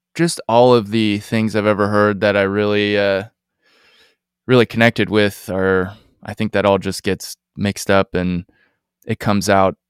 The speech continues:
kind of, uh, in everything, uh, um, together. And I think, um, kinda just whatever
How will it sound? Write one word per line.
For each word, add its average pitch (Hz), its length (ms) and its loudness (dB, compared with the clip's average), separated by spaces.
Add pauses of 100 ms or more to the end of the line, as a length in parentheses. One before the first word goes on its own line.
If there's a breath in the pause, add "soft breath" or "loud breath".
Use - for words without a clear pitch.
(160)
kind 101 220 -6
of, 92 180 -8
uh, 87 240 -6 (1700)
in 104 160 -4
everything, 98 520 -4
uh, 90 580 -6
um, 87 240 -12 (480)
together. 98 440 2
And 95 220 -4 (1600 soft breath)
I 113 60 -12
think, 147 320 -2
um, 107 540 2 (2500 soft breath)
kinda 160 220 -2
just 190 220 -4
whatever 143 560 4